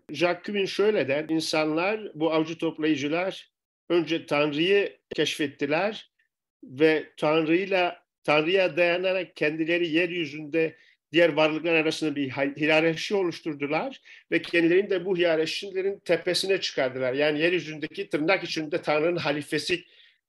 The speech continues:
ben bunu ekliyorum, o tam öyle demiyor ama yaklaşık, e, yaklaşık olarak böyle bir hikayeden söz ediyor ve böylece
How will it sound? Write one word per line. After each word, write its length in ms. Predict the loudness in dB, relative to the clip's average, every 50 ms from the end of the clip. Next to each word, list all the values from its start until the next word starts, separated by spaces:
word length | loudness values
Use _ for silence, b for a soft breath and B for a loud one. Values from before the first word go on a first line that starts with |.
| _ 2
ben 240 | 4 4 4 2 0
bunu 180 | 0 0 0
ekliyorum, 580 | 0 -2 -4 -6 -4 -2 0 0 0 0 -2 -2
o 260 | -4 -4 -4 -6 -8 _
tam 200 | -4 -4 -2 0
öyle 260 | 0 0 0 0 0
demiyor 260 | -2 -4 -2 -2 -2 -2
ama 340 | -2 -2 -2 -4 -4 -6 B B B B B B B
yaklaşık, 500 | 2 2 2 4 2 2 4 4 4 4 4 2 -2 -8 -20 -10 _
e, 80 | 0 2
yaklaşık 580 | 4 4 2 2 0 -2 -4 -4 -4 -6 -4 -2
olarak 380 | -2 0 0 0 -2 0 2
böyle 240 | 2 4 4 4 4
bir 100 | 2 0
hikayeden 600 | 0 0 -2 0 2 2 2 2 2 0 -2 -4
söz 300 | -4 -4 -4 -4 -4 -4
ediyor 360 | -6 -4 -2 0 0 0 0 -4 _ _ 0 2
ve 180 | 2 2 2
böylece 720 | 2 2 4 4 4 2 0 0 0 0 0 0 -2 -6